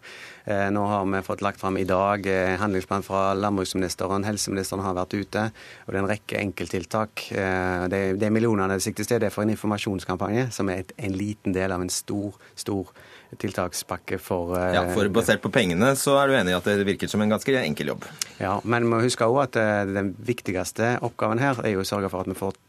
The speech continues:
Speaker 1: tilgang på nye substanser, at vi får utviklet nye, nye antibiotika, og det er jo et globalt, eh, en global jobb som internasjonal industri
Speaker 2: Det koster i hvert fall penger.
Speaker 1: Det koster i hvert fall penger, men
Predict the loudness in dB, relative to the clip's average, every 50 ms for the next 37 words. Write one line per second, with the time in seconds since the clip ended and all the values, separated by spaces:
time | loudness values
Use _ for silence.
0 | _ -4 -4 -2 -2 -4 -4 -2 -2 0 0 0 0 -2 -2 -2 -4 -4 -4 -4
1 | -2 -2 -2 -2 -2 -2 -2 -4 -4 -8 -16 -18 -18 -18 -20 -12 -8 -8 -6 -4
2 | -6 -4 -4 -4 -4 -4 -4 -6 -6 -8 -6 -4 -4 -2 0 0 0 0 -2 -2
3 | -2 -2 -2 -4 -4 -4 -4 -4 -2 -2 0 0 0 0 -2 -2 -4 -4 -4 -4
4 | -2 -2 -2 -2 -2 -2 -2 -2 -2 0 0 0 -2 -2 -4 -6 -8 -8 -8 -6
5 | -4 -4 -4 -4 -6 -8 -12 _ _ -8 -6 -4 -4 -4 -6 -8 -10 -14 -12 -8
6 | -4 -2 -2 0 0 0 -2 -2 -2 -2 -2 -2 -2 -4 -6 -6 -4 -2 -2 -2
7 | -2 -2 -4 -4 -6 -6 -4 -4 -4 -2 -2 -4 -4 -6 -4 -4 -4 -2 0 0
8 | 2 2 2 2 2 0 0 2 2 2 2 2 0 0 0 0 0 2 2 2
9 | 2 0 0 -2 -4 -4 -2 0 0 0 0 -2 -2 0 0 0 0 0 0 0
10 | 0